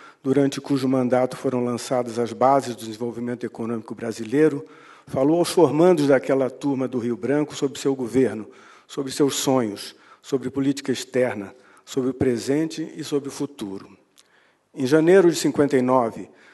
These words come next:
Brasília ainda não tinha sido inaugurada. A maioria dos pais daqueles que hoje se formam sequer havia nascido.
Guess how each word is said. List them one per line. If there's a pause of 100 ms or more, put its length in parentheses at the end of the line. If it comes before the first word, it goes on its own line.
(140)
Brasília
ainda
não
tinha
sido
inaugurada. (600)
A
maioria
dos
pais
daqueles
que
hoje
se
formam
sequer
havia
nascido.